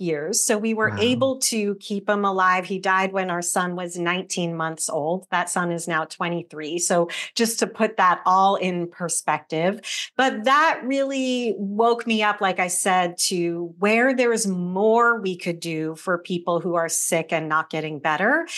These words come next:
Speaker 1: and where we can do more in the realm of preventative medicine. What's happening under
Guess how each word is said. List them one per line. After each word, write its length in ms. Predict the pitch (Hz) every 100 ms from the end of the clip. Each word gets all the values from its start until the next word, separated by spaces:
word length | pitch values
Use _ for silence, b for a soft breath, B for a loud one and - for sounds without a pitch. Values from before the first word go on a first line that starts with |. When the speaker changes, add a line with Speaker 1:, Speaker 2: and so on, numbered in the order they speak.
| B
Speaker 1:
and 300 | 208 226 202
where 300 | 208 226 233
we 140 | 233 226
can 220 | 220 202
do 180 | 196 190
more 360 | 180 175 175
in 100 | 175
the 100 | 175
realm 440 | 165 165 165 165 175 175
of 300 | 165 156 _
preventative 1120 | 175 160 156 175 190 196 185 175 - 151 - _ -
medicine. 760 | 160 151 156 - 151 151 180 - _
What's 360 | 165 190 202
happening 580 | - 202 202 196 185 180 - -
under 720 | 185 190 190 180 170 170